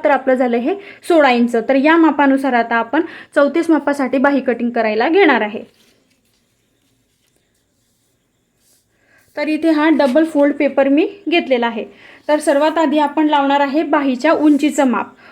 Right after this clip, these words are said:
बाहीची उंची किती आहे? बाहीची उं-, बाहीची उंची आहे दहा इंच. त्याच्यामध्ये अस्तरचं ब्लाऊज असेल तर एक इंच मिळवायचं आहे आणि जर साधं ब्लाऊज असेल तर त्याच्यामध्ये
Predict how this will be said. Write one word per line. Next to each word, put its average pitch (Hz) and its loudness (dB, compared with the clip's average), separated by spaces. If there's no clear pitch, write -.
बाहीची 294 2
उंची 320 2
किती 311 -2
आहे? 302 2
बाहीची 285 -2
उं-, 294 2
बाहीची 285 -2
उंची 294 2
आहे 294 2
दहा 269 2
इंच. 285 4
त्याच्यामध्ये 285 0
अस्तरचं 302 0
ब्लाऊज 285 0
असेल 277 -2
तर 277 0
एक 311 -2
इंच 311 4
मिळवायचं 285 2
आहे 269 0
आणि 254 2
जर 294 2
साधं 294 2
ब्लाऊज 277 2
असेल 269 0
तर 269 0
त्याच्यामध्ये 262 0